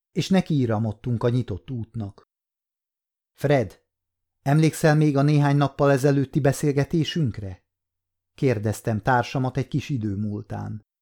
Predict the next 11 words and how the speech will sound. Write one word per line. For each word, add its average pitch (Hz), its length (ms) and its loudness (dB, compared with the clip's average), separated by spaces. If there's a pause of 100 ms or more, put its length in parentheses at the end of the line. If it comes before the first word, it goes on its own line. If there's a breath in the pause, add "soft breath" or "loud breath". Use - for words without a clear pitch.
(880)
Vajon 131 340 2
a 117 60 0
most 131 280 -2
történtekre 135 680 0
is 131 200 -2
magyarázattal 127 840 0
szolgálhat? 131 920 -2 (1080)
"Úgy 190 220 2
érted, 151 520 0 (480)
pusztán 180 440 0
halucináltunk? 131 1300 -2